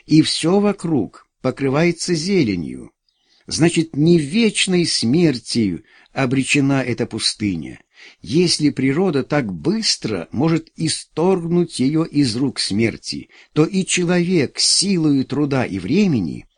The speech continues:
может достигнуть того же». Лишь на десятый день пути кончилась пустыня, и река снова приняла путешественников.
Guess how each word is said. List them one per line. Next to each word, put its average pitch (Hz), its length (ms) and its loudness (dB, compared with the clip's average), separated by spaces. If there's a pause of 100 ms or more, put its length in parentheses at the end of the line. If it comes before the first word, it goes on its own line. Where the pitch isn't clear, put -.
(360)
может 143 440 2
достигнуть 165 760 -2
того 170 400 -2
же». 64 300 -10 (1600)
Лишь 202 260 0
на 185 100 2
десятый 156 560 0
день 160 360 4
пути 90 580 -6 (420)
кончилась 180 640 2
пустыня, 165 760 -2 (300)
и 120 120 0
река 117 340 0
снова 175 500 0
приняла 160 420 0
путешественников. - 1200 -10